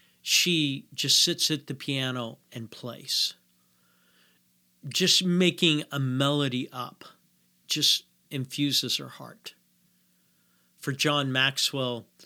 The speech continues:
I've watched him as he would literally jump in the pool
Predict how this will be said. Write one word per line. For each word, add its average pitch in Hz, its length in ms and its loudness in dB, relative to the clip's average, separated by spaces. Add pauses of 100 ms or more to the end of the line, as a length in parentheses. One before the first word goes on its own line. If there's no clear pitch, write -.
(480)
I've 123 180 0
watched 143 420 2
him 135 260 2
as 123 160 0
he 151 120 0
would 139 160 -2
literally 135 460 0
jump 139 380 -4
in 131 80 -4
the 113 80 -6
pool 127 580 -6